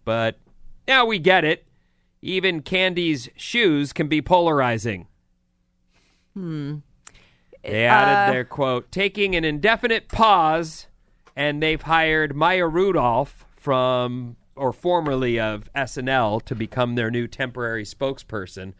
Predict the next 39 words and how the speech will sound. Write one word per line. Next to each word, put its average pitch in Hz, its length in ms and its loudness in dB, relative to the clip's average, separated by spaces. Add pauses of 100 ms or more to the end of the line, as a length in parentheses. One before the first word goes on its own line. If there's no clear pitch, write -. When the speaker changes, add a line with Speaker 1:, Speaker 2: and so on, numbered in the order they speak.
(140)
Speaker 2:
Oh. 427 160 -8
Speaker 1:
Now, 330 140 2
I 247 120 4
don't 240 160 0
know 185 240 4
if 151 140 -6
this 175 160 -2
Speaker 2:
That's 202 120 -2
Speaker 1:
is 156 60 -4
Speaker 2:
good 165 80 -2
for - 20 0
Speaker 1:
them 147 260 2
Speaker 2:
her. 147 320 -2 (180)
Speaker 1:
making 131 640 -6
up 143 380 -2 (800)
the 170 100 2
backlash, 190 880 0
Speaker 2:
Mm. 143 480 -6
Speaker 1:
which 139 260 0 (480)
gives 151 400 0
them 160 400 2
some 156 600 0
sort 156 260 2
of, 156 100 4
"Hey," 311 360 4
and 220 120 -6
then 202 180 -6
there's 180 240 -6
the 156 100 -6
big 143 340 -8
relaunch. 156 640 0
"Hey, 349 120 -4
they're 330 160 0
back, 302 580 -2
everyone." 208 680 -8 (680)
I 175 180 6
don't 147 140 2
know. 107 280 -4 (160)
It, 165 200 -4